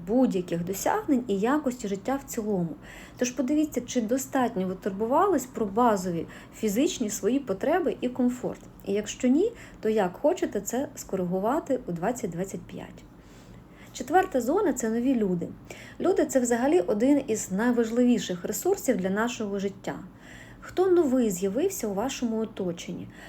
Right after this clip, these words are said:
а хто його покинув? І які почуття у вас з цього приводу? З ким ви вийшли на новий рівень стосунків, можливо? Хто справив на вас вплив цього року?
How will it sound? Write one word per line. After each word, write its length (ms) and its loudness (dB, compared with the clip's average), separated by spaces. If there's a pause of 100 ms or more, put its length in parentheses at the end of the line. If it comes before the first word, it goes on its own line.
(100)
а 80 -4
хто 240 0
його 200 4
покинув? 760 2 (500)
І 80 -2
які 280 4
почуття 520 4
у 40 4
вас 180 0
з 60 -8
цього 280 0
приводу? 480 -4 (260)
З 140 -4
ким 260 2
ви 100 6
вийшли 420 2
на 100 0
новий 260 2
рівень 240 2
стосунків, 720 -2
можливо? 500 -2 (560)
Хто 280 4
справив 640 2 (260)
на 80 -2
вас 260 2
вплив 460 -2
цього 340 -4
року? 380 -6